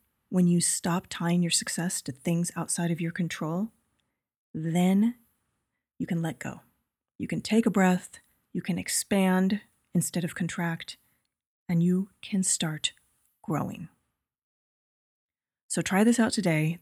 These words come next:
The first assignment is just to figure out where you're suffering and what you're tying your success to and what inside your span of control, fully in the present moment, you can take control of.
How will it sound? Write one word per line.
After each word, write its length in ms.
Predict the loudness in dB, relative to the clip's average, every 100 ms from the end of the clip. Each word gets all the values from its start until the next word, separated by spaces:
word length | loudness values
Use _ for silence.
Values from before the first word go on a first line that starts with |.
| _
The 60 | -12
first 380 | 0 4 4 4
assignment 380 | 2 2 2
is 80 | 2
just 200 | 2 0
to 60 | -4
figure 360 | -2 0 2
out 240 | 2 0 -2 _ _ _ _
where 440 | -4 4 4 6
you're 180 | 4 2
suffering 460 | 0 -2 -8 -12 -14 _ _ _ _ _ _ _ _ _
and 200 | -6 -2
what 300 | 2 2 2
you're 160 | 2 0
tying 360 | 0 0 2
your 80 | 0
success 500 | -2 -4 -6 -6 -4
to 360 | 0 2 2 0 _ _ _ _ _ _ _ _ -2
and 220 | 0 2
what 240 | 2 0 -2 _ _ _ _ _
inside 500 | 6 8 8 6 2
your 100 | 2
span 260 | 0 0 -2
of 80 | -4
control, 420 | -8 -8 -10 -12 -14 _ _ _ _ _ _ _ _ _
fully 420 | 6 6 6 0 -10 _ _ _
in 160 | 8 10
the 80 | 10
present 340 | 4 2 2
moment, 320 | 2 -2 -4 -10 _ _ _ _ _ _
you 120 | -4
can 160 | 0 0
take 160 | 0
control 320 | -4 -6 -8
of. 100 | -12